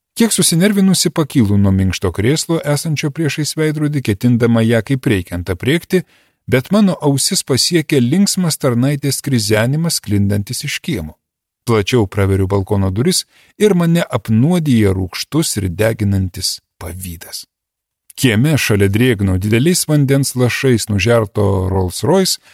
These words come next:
stovi Žanas ir Rita. Iš vaikino rankoje laikomas vandens žarnos, srūvantis vanduo ir drėgna Ritos uniforma išduoda, kad vos prieš keletą akimirkų Žanas ją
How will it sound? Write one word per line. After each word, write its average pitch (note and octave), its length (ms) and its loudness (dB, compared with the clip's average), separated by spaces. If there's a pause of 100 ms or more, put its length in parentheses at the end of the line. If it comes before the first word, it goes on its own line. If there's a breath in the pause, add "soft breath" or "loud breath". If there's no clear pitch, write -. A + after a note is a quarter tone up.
(100)
stovi G3 540 2
Žanas C#3+ 640 0
ir A#2+ 240 0
Rita. - 400 -8 (500)
Iš - 160 -2
vaikino G2+ 400 2
rankoje F#2+ 380 0
laikomas F#2 500 0
vandens G2+ 400 0
žarnos, G2 460 0
srūvantis G2 580 -2
vanduo G2+ 480 2
ir G#2+ 220 0
drėgna G#2 480 2
Ritos G2 320 -4
uniforma F#3+ 500 0 (320 loud breath)
išduoda, F#3+ 540 2
kad D#3 180 0
vos F3 380 0
prieš F3+ 260 0
keletą D3 480 -2
akimirkų B2 480 0
Žanas B2+ 640 0
ją G3 160 0